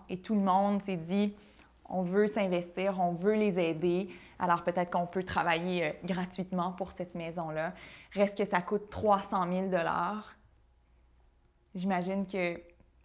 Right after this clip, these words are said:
tout don de la communauté pourrait vous aider. Vous travaillez pas, vous a-, vous avez besoin d'être là pour Océane.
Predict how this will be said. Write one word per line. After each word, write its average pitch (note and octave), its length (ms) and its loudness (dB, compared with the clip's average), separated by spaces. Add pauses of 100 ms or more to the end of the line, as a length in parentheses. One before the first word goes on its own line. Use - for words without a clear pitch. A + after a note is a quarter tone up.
tout A3 160 -2
don F#3+ 400 4
de F#3+ 80 0
la E3 140 0
communauté E3+ 720 -6 (140)
pourrait F3+ 260 -2
vous F3 220 -6
aider. E3 340 0
Vous F#3+ 120 -2
travaillez F#3 460 4
pas, A3 480 4
vous F3 140 -2
a-, E3 140 2
vous F3+ 180 -2
avez F#3 160 4
besoin F#3+ 280 2
d'être F3 240 -2
là F#3+ 260 -2
pour F#3+ 220 -6
Océane. F3 680 -6